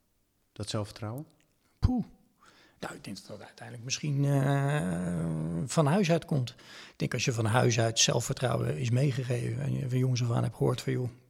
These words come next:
Speaker 2: je doet het goed, je kan het wel." Eh, dat je daar in die zin je hele leven lang profijt van hebt.
Speaker 1: Want jij bent gestimuleerd thuis om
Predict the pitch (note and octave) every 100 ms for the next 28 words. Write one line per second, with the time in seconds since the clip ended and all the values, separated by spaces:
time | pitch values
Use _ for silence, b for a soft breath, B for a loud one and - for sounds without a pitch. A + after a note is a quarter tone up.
0 | _ b - C3+ C#3+ B2 G#2+ C#3+ A#2+ C#3
1 | C3 C#3+ D3+ A2+ A2 F3+ F#3+ - B B
2 | B B B B B B F3 B2 C3 C3
3 | C3 C3 C3 B2+ A#2+ A#2+ C3 B2 B2+ C#3
4 | F3+ F3+ F3+ A#2+ D#3 C#3 A2+ A2+ B2 B2+
5 | B2+ B2 C3 C#3+ - G3+ F#3 E3 C3 -
6 | - _ - A2 A2+ A#2 A#2+ A2 - C3
7 | A2+ G#2 D#2+ - - F2 E2 - - F2+
8 | E2+